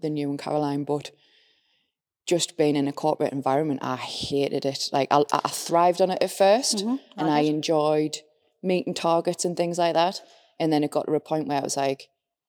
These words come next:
Speaker 1: I obviously came, came into the gym with Ross and, and, and realised what a work-life balance was, and realised that actually I quite enjoyed not having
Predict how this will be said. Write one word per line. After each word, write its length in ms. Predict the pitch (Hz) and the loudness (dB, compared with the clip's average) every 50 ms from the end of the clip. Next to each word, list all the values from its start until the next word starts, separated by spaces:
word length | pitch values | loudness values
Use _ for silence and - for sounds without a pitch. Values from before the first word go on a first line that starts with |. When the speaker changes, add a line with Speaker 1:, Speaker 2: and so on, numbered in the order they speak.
| _ _ _ _ _ _ _ _ _ | _ _ _ _ _ _ _ _ _
Speaker 1:
I 120 | - 160 151 | 2 2 4
obviously 220 | 139 135 - 139 | 4 2 -2 -4
came, 340 | - - 139 135 135 135 135 - _ - | -2 -2 0 0 0 -2 -6 -10 _ -6
came 240 | - 160 156 147 143 | -2 0 0 0 0
into 140 | 131 127 | 0 -2
the 60 | 131 135 | -2 -2
gym 240 | - 139 135 143 | 0 0 0 0
with 180 | 139 135 135 - | -2 -4 -2 -2
Ross 380 | 147 139 135 135 - - - - | 0 0 0 0 0 -2 -2 -2
and, 220 | 139 139 139 - - | -2 -6 -8 -8 -6
and, 260 | 143 143 143 139 - - | -6 -6 -6 -8 -8 -8
and 260 | 147 143 143 139 - - _ _ _ _ _ _ _ _ _ _ _ _ - | -6 -6 -6 -8 -12 -16 _ _ _ _ _ _ _ _ _ _ _ _ -14
realised 760 | 151 143 151 151 151 147 151 147 143 139 143 147 143 - | -6 -2 0 0 2 2 2 2 2 2 2 0 -2 -4
what 320 | 151 143 139 135 - - - - _ _ _ _ _ _ _ _ _ _ _ _ _ _ _ _ _ _ _ _ _ _ | -4 -4 -4 -4 -6 -10 -16 -16 _ _ _ _ _ _ _ _ _ _ _ _ _ _ _ _ _ _ _ _ _ _
a 80 | 160 160 | -4 -2
work-life 800 | 151 147 160 156 156 156 147 - - 151 147 139 143 - - - | 0 2 4 4 4 4 4 2 2 2 2 2 0 -2 -2 0
balance 400 | 151 147 151 151 160 156 - - | 2 2 2 2 0 -2 -4 -4
was, 240 | 139 135 135 139 143 | -4 -4 -4 -4 -4
and 160 | 147 143 143 143 | -4 -4 -2 -2
realised 420 | 143 143 147 147 139 135 135 - | 0 0 0 0 -2 -2 -2 -4
that 100 | 147 - - | -6 -6 -4
actually 360 | 143 143 - - - 151 143 | -6 -6 -6 -6 -6 -4 -4
I 80 | 139 135 | -6 -6
quite 320 | - - - 147 143 - | -6 -6 -4 -4 -4 -4
enjoyed 640 | 143 143 143 139 - 160 143 147 143 143 147 143 - - _ _ _ _ _ _ _ _ _ _ _ _ _ _ _ | -4 -6 -6 -4 -2 -2 0 0 0 -2 -4 -8 -12 -18 _ _ _ _ _ _ _ _ _ _ _ _ _ _ _
not 320 | 185 180 190 190 185 - - | -8 -6 -6 -6 -6 -8 -8
having 500 | - - 208 - 202 196 190 185 180 | -6 -6 -4 -4 -4 -4 -4 -6 -8